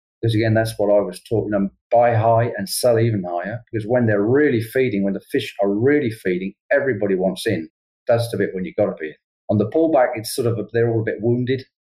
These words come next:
you know, and it's could be a little bit half-hearted. But when it's breaking the highs, so I'm saying if this,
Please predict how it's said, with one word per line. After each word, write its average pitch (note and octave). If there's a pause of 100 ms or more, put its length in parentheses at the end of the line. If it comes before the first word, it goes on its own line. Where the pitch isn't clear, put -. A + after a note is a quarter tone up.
(280)
you A#2
know, A2
and G#2
it's -
could A#2
be A#2
a A2+
little A#2
bit A2 (100)
half-hearted. A#2
But -
when A2+
it's G#2+
breaking C3
the G#2
highs, F#2+ (340)
so G#2+
I'm G2+
saying A#2
if G2+
this, B2+